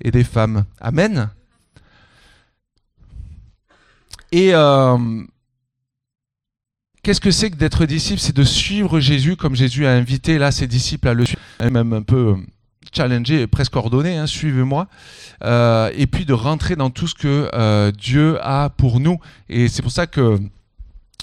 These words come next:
j'ai pas encore eu le temps d'écouter le message d'Éric de la semaine dernière, mais j'en ai eu tellement d'échos et ça m'a touché, rien que les échos que j'ai eus par rapport à ses œuvres.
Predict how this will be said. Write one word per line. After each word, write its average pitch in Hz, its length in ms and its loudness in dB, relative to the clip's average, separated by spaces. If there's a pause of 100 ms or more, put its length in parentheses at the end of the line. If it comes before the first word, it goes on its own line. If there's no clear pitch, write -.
j'ai 117 140 0
pas 156 100 2
encore 156 180 -2
eu 143 60 -2
le 123 40 -8
temps 151 140 -4
d'écouter 156 540 -2
le 143 100 -2
message 120 320 -2
d'Éric 127 320 -2
de 117 80 0
la 110 120 0
semaine 120 200 -4
dernière, 123 320 -2
mais 123 140 -2
j'en 113 180 -2
ai 117 40 -2
eu 120 80 -2
tellement 160 280 -2
d'échos 143 420 -2 (460)
et 120 120 -4
ça 127 140 0
m'a 120 120 0
touché, 190 420 -2
rien 170 160 -2
que 196 100 -8
les 135 220 0
échos 165 240 0
que 160 160 -2
j'ai 139 160 0
eus 151 140 2
par 110 160 0
rapport 120 240 -2
à 117 40 -2
ses 120 380 -2
œuvres. 123 400 2